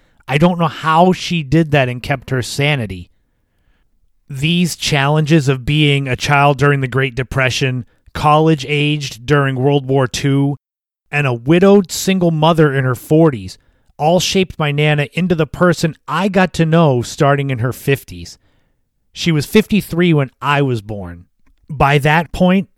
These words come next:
her youngest child was now twenty. Although I'd love to say that my being born allowed her to step back and let her guard down a little, the truth is that that was just a coincidence.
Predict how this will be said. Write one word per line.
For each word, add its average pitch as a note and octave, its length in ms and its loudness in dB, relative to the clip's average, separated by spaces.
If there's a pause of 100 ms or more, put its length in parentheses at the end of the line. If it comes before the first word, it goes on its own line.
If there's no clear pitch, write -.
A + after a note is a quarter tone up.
(120)
her D3 340 2
youngest E3 440 2
child D#3+ 320 2
was C#3 140 0
now C#3 220 0
twenty. A#2 520 -6 (840)
Although E3 240 6
I'd E3 140 2
love G#3 180 2
to A3+ 100 4
say F3+ 300 2
that D3+ 160 0
my D3+ 280 0
being D#3 400 0
born C#3+ 440 2
allowed C3+ 460 0
her D3 180 2
to C3+ 200 -6
step C3 420 -2
back C#3+ 260 0
and C#3 80 -2
let C3 120 0
her B2+ 120 0
guard B2 420 0
down D#3 240 4
a D#3+ 60 2
little, E3 400 4 (260)
the C#3 120 0
truth G3 400 0
is D#3 220 2
that B2+ 340 -4
that C#3+ 160 0
was C#3+ 160 0
just B2+ 260 2
a C3+ 60 0
coincidence. A2+ 880 -8